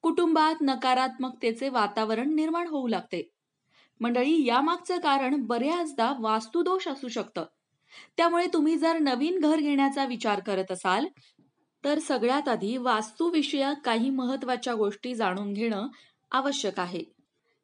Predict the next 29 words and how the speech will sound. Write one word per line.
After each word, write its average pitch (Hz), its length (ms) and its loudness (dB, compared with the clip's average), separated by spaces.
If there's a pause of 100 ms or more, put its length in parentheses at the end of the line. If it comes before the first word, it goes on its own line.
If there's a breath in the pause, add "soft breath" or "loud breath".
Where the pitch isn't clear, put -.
जेणेकरून 247 760 2
घर 277 320 2
खरेदी 330 340 0
करताना 247 600 2 (100)
तुम्ही 247 300 0
या 302 140 0
गोष्टी 254 440 -6
लक्षात 254 380 -2
ठेवाल 190 380 -4 (580 soft breath)
आणि 311 160 2
तुमचे 330 400 0
भावी 311 320 2
आयुष्य 240 580 0
सुखी 254 480 -4
आणि 240 200 0
समृद्ध 262 460 -2
होईल. 208 320 -2 (840 soft breath)
तर 349 120 6
मग 349 160 2
नवीन 330 400 2
घर 370 260 2
खरेदी 320 320 0
करण्यापूर्वी 277 720 0
कोणत्या 302 460 0
महत्त्वाच्या 339 560 -4
गोष्टी 269 340 -4
लक्षात 247 320 -4
घ्यायला 247 380 -2
हव्यात? 262 200 -4